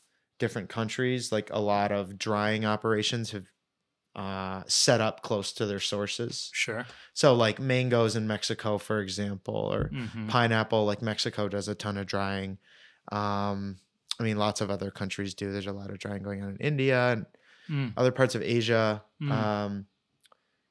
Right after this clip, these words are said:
Speaker 1: which is also another challenge for us right now because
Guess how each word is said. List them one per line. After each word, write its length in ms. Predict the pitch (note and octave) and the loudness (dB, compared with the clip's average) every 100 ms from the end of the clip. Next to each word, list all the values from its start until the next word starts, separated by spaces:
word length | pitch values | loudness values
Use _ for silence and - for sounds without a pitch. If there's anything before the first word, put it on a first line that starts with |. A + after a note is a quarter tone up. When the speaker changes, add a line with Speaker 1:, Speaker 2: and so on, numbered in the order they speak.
| _ _ | _ _
Speaker 1:
which 260 | A2+ C3+ | 0 2
is 140 | C#3+ A2 | 4 4
also 420 | B2 B2+ - B2 | 4 6 6 6
another 320 | A#2 A#2+ A#2+ | 4 2 2
challenge 400 | A2+ A#2+ A#2 A2 | 0 0 0 -2
for 220 | - - | -2 -2
us 260 | - A#2+ - | 0 0 2
right 200 | A2+ G#2+ | 0 0
now 320 | G#2+ G#2+ G#2+ | -2 0 -2
because 1000 | G#2 G#2 - A2+ G#2+ G#2 G2+ G2 - - | -4 -8 -4 -2 0 0 -2 -4 -6 -8